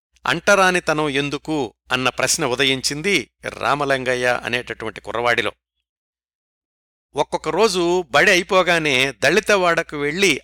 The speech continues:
ఆ పిల్లలతో కలిసి ఆడుకుని వస్తుండేవాడు. రోజూ ఆలస్యంగా వస్తుంటే వాళ్ళమ్మకు అర్థం కాలేదు. కుర్రాడు ఇంటికి రాకపోతే ఆమె వెంటనే వెళ్లి వాళ్ళ స్కూల్లోనే చదువుకుంటున్న పినిశెట్టి శ్రీరామ్మూర్తి అనే కుర్రాణ్ణి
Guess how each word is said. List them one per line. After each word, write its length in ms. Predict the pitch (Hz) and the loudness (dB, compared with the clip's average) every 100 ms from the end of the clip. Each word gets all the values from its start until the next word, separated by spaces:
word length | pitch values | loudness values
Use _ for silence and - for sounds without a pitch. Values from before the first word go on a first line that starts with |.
| 117 | -4
ఆ 120 | 143 | -4
పిల్లలతో 480 | - 143 185 196 185 | -2 0 0 0 -4
కలిసి 380 | 156 180 175 | -2 -2 -2
ఆడుకుని 380 | 156 131 185 175 | -2 -2 -2 -2
వస్తుండేవాడు. 640 | 139 - 143 113 117 104 85 _ _ _ _ _ _ _ _ - | -4 -4 -4 -2 0 0 -4 _ _ _ _ _ _ _ _ -6
రోజూ 340 | 151 233 247 | 2 2 4
ఆలస్యంగా 540 | 208 190 208 202 196 185 | 4 4 2 0 0 0
వస్తుంటే 720 | 170 - 180 175 226 170 185 | 0 -2 -4 0 2 4 2
వాళ్ళమ్మకు 500 | 165 156 147 202 190 | 2 0 0 -2 -4
అర్థం 260 | 156 190 | -2 -2
కాలేదు. 360 | 175 139 131 - _ _ _ _ _ _ _ | 0 2 2 0 _ _ _ _ _ _ _
కుర్రాడు 360 | 160 196 220 202 | -4 2 4 4
ఇంటికి 320 | 170 196 190 | 2 0 0
రాకపోతే 800 | 180 185 190 180 - 190 151 151 | 2 0 -2 -4 2 4 4 2
ఆమె 480 | - 151 147 156 139 | 0 -2 0 2 2
వెంటనే 460 | 143 170 185 175 | 0 0 4 4
వెళ్లి 540 | 147 156 208 175 139 147 | 4 0 2 2 2 -2
వాళ్ళ 380 | 113 131 185 | -2 0 2
స్కూల్లోనే 480 | 190 - 180 175 175 | 0 0 -4 -2 -2
చదువుకుంటున్న 640 | 170 160 160 156 147 139 | -2 -4 -4 -4 -6 -2
పినిశెట్టి 520 | 131 - 185 196 - 185 | -2 -2 -2 -2 -2 -4
శ్రీరామ్మూర్తి 720 | 151 170 175 165 160 - 165 | -2 2 2 0 -4 -4 -2
అనే 180 | 156 156 | 0 -2
కుర్రాణ్ణి 480 | 143 143 160 156 | -2 -2 0 -2